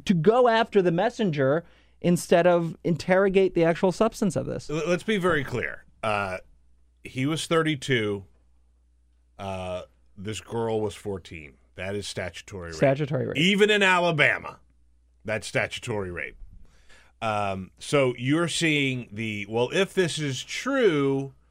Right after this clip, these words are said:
Speaker 2: then that's a problem." But the ultimate water carrier is Alabama State Auditor Jim Ziegler.
Speaker 1: Jim Ziegler.
Speaker 2: Jim Ziegler.
Speaker 1: What a
Speaker 2: Who
Speaker 1: name.
Speaker 2: said, quote,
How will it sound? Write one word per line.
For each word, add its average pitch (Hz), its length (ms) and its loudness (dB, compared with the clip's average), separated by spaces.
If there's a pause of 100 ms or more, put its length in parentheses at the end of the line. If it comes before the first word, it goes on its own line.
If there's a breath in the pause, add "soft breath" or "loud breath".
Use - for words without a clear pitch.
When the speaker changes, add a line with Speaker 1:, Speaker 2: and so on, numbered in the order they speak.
(260)
Speaker 2:
then 131 140 -2
that's 131 240 -2
a - 40 -8
problem." 101 600 0 (340)
But 127 260 0
the 120 380 0 (220)
ultimate 220 800 2 (120)
water 143 520 2
carrier 117 800 -2 (520)
is 123 160 -2
Alabama 131 520 2
State 160 320 0
Auditor 135 400 2
Jim 151 460 0
Ziegler. 113 680 -2 (100)
Speaker 1:
Jim 151 480 4
Ziegler. 131 400 0
Speaker 2:
Jim 196 240 2
Ziegler. 131 560 -2 (280)
Speaker 1:
What 131 120 -2
a 127 40 -2
Speaker 2:
Who 131 160 2
Speaker 1:
name. 202 60 0
Speaker 2:
said, 151 580 2 (760)
quote, 190 680 2